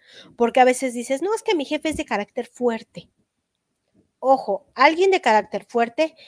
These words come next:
es que no se deja pisotear, quien lucha por sus, eh,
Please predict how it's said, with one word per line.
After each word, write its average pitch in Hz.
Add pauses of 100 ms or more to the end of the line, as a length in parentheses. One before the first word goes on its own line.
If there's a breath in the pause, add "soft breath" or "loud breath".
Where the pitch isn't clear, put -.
es 254
que 269
no 247
se 233
deja 220
pisotear, 226
quien 226
lucha 202
por 190
sus, - (320 soft breath)
eh, 208